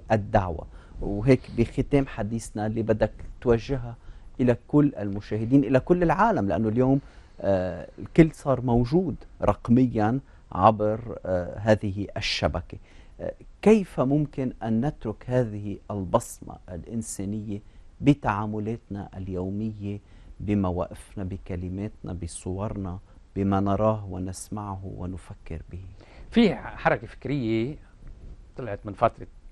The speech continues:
Speaker 2: أربعين، خم-، خمسين سنة تقريبا، اسمها ترانس هيومانيزم، ما
Speaker 1: مم.
Speaker 2: بعد الإنسانية. هيدي الحركة الفكرية هي، آه، مع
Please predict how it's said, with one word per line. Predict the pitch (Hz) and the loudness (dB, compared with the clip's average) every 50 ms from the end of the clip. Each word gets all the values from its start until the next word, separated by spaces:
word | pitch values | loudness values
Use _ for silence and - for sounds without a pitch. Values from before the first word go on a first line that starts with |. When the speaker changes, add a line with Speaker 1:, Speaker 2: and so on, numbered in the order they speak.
| - - | -10 -8
Speaker 2:
أربعين، | 120 107 98 104 123 117 - | -8 -6 -6 -6 -8 -10 -10
خم-، | - 104 95 - - | -12 -14 -16 -16 -16
خمسين | - - 117 - 156 143 | -14 -12 -8 -6 -6 -6
سنة | - 139 113 | -4 -4 -6
تقريبا، | 98 95 92 - - 110 120 127 127 123 | -6 -8 -10 -8 -6 -4 -4 -4 -4 -6
اسمها | 131 - 143 127 120 117 - | -8 -8 -8 -6 -6 -6 0
ترانس | - 127 147 151 - 151 | 2 2 2 2 0 -4
هيومانيزم، | 139 120 104 98 95 90 87 - - - - - - - - - | -8 -8 -8 -6 -8 -8 -10 -14 -16 -20 -20 -20 -20 -18 -12 -6
ما | 107 113 123 123 113 | 0 2 4 4 4
Speaker 1:
مم. | 113 | 4
Speaker 2:
بعد | 147 151 170 139 120 | 4 2 2 0 0
الإنسانية. | 113 107 - - 113 - - 110 95 87 85 85 - - - | -4 -8 -8 -10 -10 -6 -6 -6 -6 -6 -10 -14 -14 -10 -6
هيدي | - 294 240 | -4 -2 -2
الحركة | 156 - - 185 180 156 143 | -2 0 2 0 0 0 -2
الفكرية | - - - - - - 170 160 156 160 165 - - - - - - - - - - - | -6 -10 -12 -10 -6 -4 -4 -4 -4 -6 -8 -10 -12 -16 -20 -20 -20 -20 -20 -20 -12 -6
هي، | - 180 180 170 170 165 170 170 - | -2 0 4 6 6 6 6 4 2
آه، | - 127 123 127 123 120 117 117 - - - - - | 2 4 6 8 8 6 6 2 -2 -12 -16 -8 0
مع | 135 147 156 147 143 139 | 2 4 4 4 2 -2